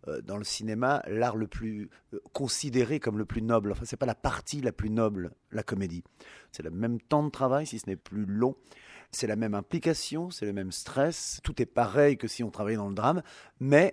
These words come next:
on est, on sait que c'est le parent pauvre. Donc c'est déjà très courageux et déjà, moi, je dis bravo à tous ceux qui ont leur film là-bas, euh, et qui sont en compétition, parce que c'est bien qu'il y ait la compétition. Ça donne envie à tous les producteurs, à tous les distributeurs d'avoir leur film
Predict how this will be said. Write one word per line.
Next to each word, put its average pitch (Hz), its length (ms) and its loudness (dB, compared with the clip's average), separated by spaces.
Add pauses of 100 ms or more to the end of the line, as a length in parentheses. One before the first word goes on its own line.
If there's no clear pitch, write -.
on 120 360 -2
est, 143 400 2
on 104 180 0
sait 170 220 0
que - 80 -10
c'est - 100 -2
le 123 80 -2
parent 107 380 -4
pauvre. 98 480 -4 (180)
Donc 139 320 0
c'est 123 140 -4
déjà 117 240 0
très - 280 -2
courageux 135 600 -2
et 101 80 -4
déjà, 104 240 -2
moi, 131 140 0
je 110 100 -2
dis 104 120 -4
bravo 110 340 -2
à 104 40 -2
tous - 220 -10
ceux 151 220 -4
qui 120 160 -8
ont 107 100 -2
leur 104 160 -2
film 143 440 -2
là-bas, 104 420 0
euh, 85 320 -4
et 95 80 -10
qui 104 100 -10
sont 120 140 -4
en 120 60 -4
compétition, 113 600 -4
parce - 160 -4
que - 80 -6 (460)
c'est - 160 -10
bien 160 180 2
qu'il 160 120 -2
y - 20 2
ait - 20 2
la 104 80 2
compétition. 90 580 -10 (320)
Ça - 160 -6
donne 104 200 0
envie 107 240 0
à 95 40 2
tous 117 200 -4
les 104 100 -2
producteurs, 110 760 -2
à 95 60 -8
tous 117 120 -8
les 110 80 -4
distributeurs 107 540 -6
d'avoir 107 500 0
leur 113 240 0
film 131 440 -2